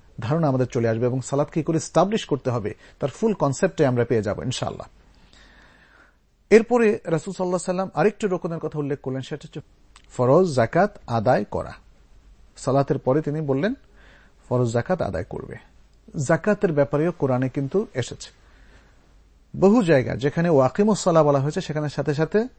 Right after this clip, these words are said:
ওয়া আতুজ যাকাও বলা হয়েছে। এবং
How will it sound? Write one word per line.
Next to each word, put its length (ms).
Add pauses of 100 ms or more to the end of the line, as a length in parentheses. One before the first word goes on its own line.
(220)
ওয়া 300
আতুজ 300
যাকাও 340
বলা 160
হয়েছে। 300 (1400)
এবং 340